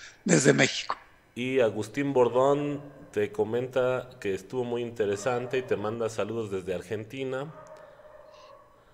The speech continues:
Speaker 2: Leonardo Esparza te pregunta, "¿Qué significa que la derivada fraccionaria de una constante sea distinta de cero?".
Speaker 1: Es decir, aquí ya viene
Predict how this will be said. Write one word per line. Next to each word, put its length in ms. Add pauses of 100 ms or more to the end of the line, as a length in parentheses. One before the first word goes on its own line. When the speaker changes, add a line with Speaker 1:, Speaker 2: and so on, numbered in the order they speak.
(580)
Speaker 2:
Leonardo 440
Esparza 520
te 120
pregunta, 720
"¿Qué 100
significa 640
que 120
la 100
derivada 420
fraccionaria 920
de 220
una 360
constante 640
sea 260
distinta 640
de 100
cero?". 380 (1300)
Speaker 1:
Es 140
decir, 680 (960)
aquí 320
ya 160
viene 800